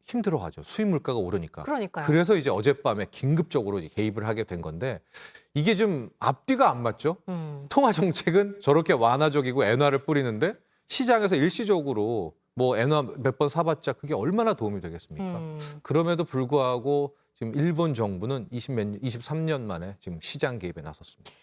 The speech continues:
Speaker 2: 그리고 달러에 관련해서 이제 얼마 전 기사입니다. 당국이라고 하면 이제 하-, 기획재정부와 한국은행이 이런 보고를 은행에 요구했다고 하는데, 어, 지금 보니까 원래는 하루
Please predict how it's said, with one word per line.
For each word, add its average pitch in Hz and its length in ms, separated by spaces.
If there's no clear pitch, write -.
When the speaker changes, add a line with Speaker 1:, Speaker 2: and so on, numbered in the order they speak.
Speaker 2:
그리고 262 180
달러에 349 520
관련해서 220 540
이제 190 220
얼마 240 220
전 302 100
기사입니다. 208 440
당국이라고 247 880
하면 220 180
이제 175 100
하-, - 200
기획재정부와 240 800
한국은행이 294 840
이런 247 260
보고를 214 420
은행에 202 400
요구했다고 202 480
하는데, 175 480
어, 226 140
지금 254 180
보니까 214 600
원래는 359 840
하루 349 480